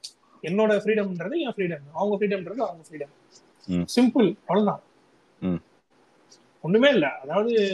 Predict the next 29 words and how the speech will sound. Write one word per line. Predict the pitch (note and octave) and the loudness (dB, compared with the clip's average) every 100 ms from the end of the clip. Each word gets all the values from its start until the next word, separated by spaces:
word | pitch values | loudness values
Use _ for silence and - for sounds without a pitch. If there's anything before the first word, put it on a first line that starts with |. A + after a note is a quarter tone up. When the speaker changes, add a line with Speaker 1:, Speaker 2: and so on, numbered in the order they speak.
| F#3 F3 _ _ _ | -4 -8 _ _ _
Speaker 1:
நீ | E3+ D#3+ D#3 | -6 -4 -4
சைக்கோபேத்தா | E3 A#3+ F3+ F3 F#3+ | -2 -2 -2 0 0
இருக்கிறன்றத | G3 F#3+ F3+ F3 F3+ F3 E3+ D#3+ | 0 -2 -6 -6 -8 -10 -8 -8
வந்து, | D#3 D#3 D#3+ A#3+ B3+ - _ _ | -10 -8 -4 -4 -4 -10 _ _
நீயே | F#3 F#3 G3 | -2 0 2
உணர்ந்து | G3+ F3+ F#3 G3 | 2 0 -2 -2
நீயே | F#3+ F#3 | -2 -2
மாறுறதுன்றது | F#3+ E3+ E3+ E3+ D#3+ F3+ F#3 F3 D#3+ | -2 -4 -4 -6 -10 -12 -16 -12 -10
வந்து, | D#3 D#3 G3 A#3 _ - | -10 -2 0 0 _ -4
அது | F3+ F3 | 2 2
நீ | F3+ | 2
வச்சிருக்க | F3 E3+ G3+ G3 | 0 0 -2 0
அந்த | F3+ E3+ | 0 0
லவ்னால | E3 F3 F#3+ F#3 F#3 | -2 -2 -2 -4 -4
மாறுறதுன்றது | E3+ E3+ E3 E3 D#3 D3 C#3+ | -4 -6 -8 -14 -14 -14 -14
ஒண்ணு. | E3 D#3+ - - _ _ _ _ - | -12 -12 -12 -20 _ _ _ _ -8
இல்ல, | D#3 D3+ C#3 | -2 -2 -2
வேற | C3+ C3 | -6 -12
வழியே | A#2+ D3 D#3+ | -8 -2 0
இல்ல, | D3+ | 0
நான் | C#3+ C3 | -4 -6
மாறுறேன்றது | C3+ C#3 C3+ - | -8 -8 -12 -2
ரெண்டாவது. | G3+ D#3 C#3+ B2+ _ _ _ _ _ - | -2 -2 -8 -8 _ _ _ _ _ -6
Speaker 2:
ம். | G2 | -2
Speaker 1:
அவன் | F#2 | -2
என்ன | D3+ | 0
ரகம்னே | E3 D3 F3 F3+ | 0 0 0 0
தெரியாத | D#3 D#3+ E3 D#3+ | 0 0 0 -2
மாதிரி | D#3+ F#3+ G3 | -2 0 0